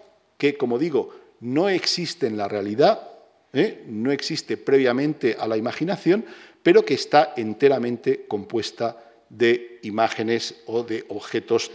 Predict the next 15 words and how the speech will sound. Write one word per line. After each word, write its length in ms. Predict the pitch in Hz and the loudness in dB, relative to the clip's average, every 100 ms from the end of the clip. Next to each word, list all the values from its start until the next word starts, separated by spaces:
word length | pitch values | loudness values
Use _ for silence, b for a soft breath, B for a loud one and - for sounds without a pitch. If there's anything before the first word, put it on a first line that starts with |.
| - | -2
de 120 | 110 | 0
la 120 | 104 | 0
realidad. 420 | 98 101 110 92 b b b b b b b _ | -2 -10 -10 -12 b b b b b b b _
Y, 460 | 233 254 - - _ _ _ _ _ _ _ | 2 2 2 -10 _ _ _ _ _ _ _
curiosamente, 800 | - 107 135 139 156 160 180 196 | -6 2 4 6 4 6 4 4
cuando 380 | - 107 101 113 - | 0 -10 -8 -10 -2
habla 500 | 120 127 113 - 101 | 0 4 2 0 -4
de 120 | 113 | -4
esta, 420 | 113 - 113 - | -4 -2 -2 -2
eh, 480 | - 107 98 - - - | -4 -4 -4 -8 -14 -10
imitación, 800 | 113 110 107 98 - 135 117 - - _ _ _ _ _ - | -6 -6 -6 -6 6 6 6 -2 -16 _ _ _ _ _ -4
eh, 200 | - 127 123 | 2 2 4
como 220 | 120 117 | 0 2
digo, 300 | 131 123 117 | 4 4 2
fantástica, 800 | - 175 175 - - 131 139 | 2 2 0 -4 -6 2 2